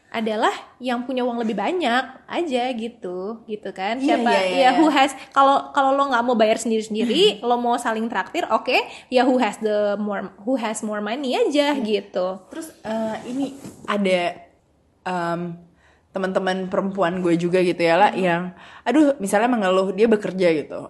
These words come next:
Speaker 2: "Aduh, capek kerja," gitu. Kayak mendingan kawin
Speaker 1: Resign.
Speaker 2: aja ya,
Speaker 1: Iya.
Speaker 2: gitu. Terus
Speaker 1: Iya.
Speaker 2: ngurus. Nggak juga sih,
Speaker 1: Nggak
Speaker 2: menurut gua
Speaker 1: juga.
Speaker 2: kenapa, em, kenapa, maksudnya nggak ada yang salah dengan kemudian mengurus rumah tangga gitu,
Speaker 1: Iya.
Speaker 2: maksud gue. Tapi tuh kesannya lo di,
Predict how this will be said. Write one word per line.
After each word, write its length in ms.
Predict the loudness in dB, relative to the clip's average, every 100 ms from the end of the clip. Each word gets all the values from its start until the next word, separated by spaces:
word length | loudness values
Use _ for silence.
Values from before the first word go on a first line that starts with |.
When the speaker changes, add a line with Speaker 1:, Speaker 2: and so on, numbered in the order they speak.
| -18 -10
Speaker 2:
"Aduh, 240 | -4 -2 0
capek 360 | 2 0 0 -4
kerja," 320 | -6 -2 -2
gitu. 300 | -2 -4 -6
Kayak 200 | -2 -2
mendingan 420 | 0 -4 -4 -4 -4 -8 -6
kawin 440 | 2 4 6 6
Speaker 1:
Resign. 140 | 4 4
Speaker 2:
aja 180 | 8 8
ya, 240 | 10 8 4
Speaker 1:
Iya. 140 | 2
Speaker 2:
gitu. 320 | -2 0 -2 -2 -4 -4
Terus 180 | -2
Speaker 1:
Iya. 80 | 0
Speaker 2:
ngurus. 320 | 2 4 4 0 -14 -20 -16
Nggak 280 | 0 6 6 8
juga 340 | 6 6 6 4
sih, 240 | 4 4
Speaker 1:
Nggak 120 | 6
Speaker 2:
menurut 220 | 4 2 2
gua 80 | 2
Speaker 1:
juga. 120 | 2
Speaker 2:
kenapa, 420 | 2 2 4 4 4 4 2
em, 520 | 2 2 2 0 -2 -6 -10 -12
kenapa, 500 | -10 -6 -4 -4 -2 -2 -4 -10
maksudnya 300 | -2 2 4 6
nggak 140 | 6
ada 100 | 4
yang 100 | 2
salah 320 | 4 6 6
dengan 240 | 4 -2 -4
kemudian 400 | -6 -4 -2 -2
mengurus 380 | -4 -6 -4 -6
rumah 240 | -6 -8
tangga 360 | -4 -2 0 -2
gitu, 240 | -2 -4
Speaker 1:
Iya. 80 | -6
Speaker 2:
maksud 320 | -6 -8 -10
gue. 320 | -6 -4 -4 -6 -20 -20 _ _
Tapi 260 | -4 -4 -4
tuh 140 | -4 -4
kesannya 600 | -4 -2 -2 -2 -4 -4
lo 200 | -2 0
di, 140 | 0